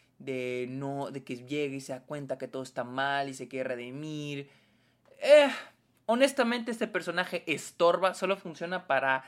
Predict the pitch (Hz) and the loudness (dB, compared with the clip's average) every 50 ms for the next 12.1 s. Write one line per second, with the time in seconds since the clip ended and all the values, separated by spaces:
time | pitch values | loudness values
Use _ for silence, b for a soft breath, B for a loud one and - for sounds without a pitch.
0 | B B B B B B B B _ _ _ 156 147 147 151 147 147 151 151 175 | B B B B B B B B _ _ _ 6 8 8 8 6 4 4 4 6
1 | 180 190 196 196 190 180 160 151 143 139 - - 151 135 - - 135 131 131 135 | 6 6 6 6 6 6 6 6 4 2 0 0 -2 -2 2 2 2 2 4 0
2 | 139 165 175 170 165 - 185 185 185 - - 123 120 117 117 117 127 135 135 - | -2 -2 -4 -6 -2 -2 -2 -2 -2 -4 -10 -12 -12 -10 -10 -8 -8 -8 -10 -10
3 | - 147 143 139 139 139 139 139 143 151 151 143 139 135 127 - 123 110 - - | -12 -10 -4 0 2 2 2 2 0 -2 -4 -4 -4 -6 -8 -10 -14 -14 -10 -10
4 | 90 80 65 62 - - _ 147 160 208 247 277 277 - - 185 165 139 - 151 | -8 -8 -10 -12 -16 -10 _ -4 0 0 2 4 2 4 4 4 4 4 4 0
5 | 143 143 139 139 139 143 151 151 156 170 175 165 143 135 127 123 127 123 - 127 | 0 0 0 -2 -4 -2 -2 0 0 0 0 0 -2 -2 -4 -8 -12 -14 -14 -10
6 | - 120 - 123 127 131 135 135 131 131 127 127 147 143 131 120 110 107 117 117 | -10 -10 -8 -8 -8 -6 -6 -8 -8 -8 -8 -8 -8 -8 -4 -4 -2 -2 -2 -2
7 | 113 - 113 117 117 - 107 110 - - 170 175 175 175 165 139 123 120 117 117 | -4 -6 -8 -10 -10 -10 -14 -16 -8 -4 -2 -2 -2 -2 -6 -8 -8 -6 -4 -2
8 | 117 113 110 113 113 - 120 113 - 123 123 135 175 180 180 175 175 180 180 B | -2 -2 -4 -6 -10 -12 -14 -14 -12 -12 -6 -4 -2 -2 -2 0 -2 -2 -2 B
9 | B B B B B B B _ 226 240 302 349 381 277 247 240 240 233 - - | B B B B B B B _ 4 6 6 6 4 2 2 2 2 2 2 0
10 | 185 165 - - 165 170 170 - - 180 - - 185 185 196 202 202 208 - 170 | -2 -2 -2 -2 0 0 0 0 -2 -6 -8 -6 -4 2 4 4 4 4 0 -2
11 | 175 160 156 - - 123 117 117 123 135 139 120 107 160 160 151 - - - - | -2 -2 -2 -2 -2 -2 -2 -2 0 0 0 2 2 2 2 0 -2 -6 -12 -14
12 | 120 123 | -12 -12